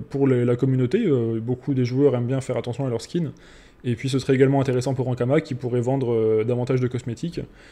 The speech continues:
avec un, un, un outil de, voilà, de conception de skin et de prévisualisation des colorisables plus explicite. Euh, ensuite, il faudrait trouver idéalement un, une solution pour, euh, assainir les anciens G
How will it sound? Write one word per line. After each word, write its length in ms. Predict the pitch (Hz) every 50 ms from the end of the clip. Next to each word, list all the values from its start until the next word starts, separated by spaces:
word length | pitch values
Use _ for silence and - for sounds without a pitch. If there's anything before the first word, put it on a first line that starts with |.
| - - -
avec 240 | 123 127 147 143
un, 160 | 143 135 135 -
un, 140 | 139 143 147
un 160 | - 143 143
outil 320 | 151 170 165 - - 202 196
de, 100 | 160 147
voilà, 280 | 139 135 131 131 123 123
de 80 | 123
conception 440 | 123 123 160 147 - 160 147 - 165
de 100 | 151 151
skin 260 | 147 147 - - 185
et 80 | 175 147
de 100 | 127 131
prévisualisation 840 | 127 - - 170 165 165 151 156 147 147 139 131 139 135 - 160 156
des 80 | 139
colorisables 640 | 123 - 131 127 117 120 120 120 143 143 127 117 110
plus 360 | 107 - - 147 147 135 131
explicite. 460 | 131 120 - 139 123 - 113 - - 113 113 - - - - - - - _ - - - - - - _ _ _ _ _ _ _ _ - _ _ _ _ _ _ - -
Euh, 320 | 143 147 143 143 143 147
ensuite, 320 | 160 190 202 - 214 -
il 40 | -
faudrait 220 | - 180 160 175 185
trouver 420 | 180 - 208 190 175 202 208 208
idéalement 840 | 214 170 160 156 170 165 160 160 165 175 185 190 185 - 156 143 139
un, 40 | 139
une 140 | 151 147 151
solution 480 | 143 - 175 175 170 165 - 202 208 190
pour, 260 | - 170 151 127 127
euh, 300 | 123 123 123 120 120 123 -
assainir 460 | 147 160 - - 165 160 185 196 165
les 200 | 147 135 131 135
anciens 380 | 165 170 170 - 180 170 160 151
G 300 | 139 147 165 180 190